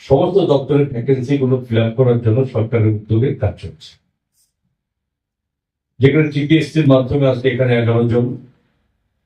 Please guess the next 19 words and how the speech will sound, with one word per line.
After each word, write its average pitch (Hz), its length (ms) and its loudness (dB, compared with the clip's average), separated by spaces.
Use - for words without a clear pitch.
নতুনভাবে 127 540 2
তারা 113 180 2
নিযুক্তি 117 440 0
পেয়েছে, 107 380 0
ঠিক 151 180 2
তেমনি 175 320 4
বিভিন্ন 165 220 4
দপ্তরে 139 480 2
আমাদের 131 280 0
এই 110 140 -4
সংখ্যা 113 240 0
ক্রমান্বয়ে 123 480 2
চলছে 160 260 0
প্রতিনিয়ত। 110 560 0
প্রশ্ন 147 260 2
হচ্ছে, 175 240 0
এটা 131 200 2
একটা 147 240 0
প্রশ্ন 135 240 0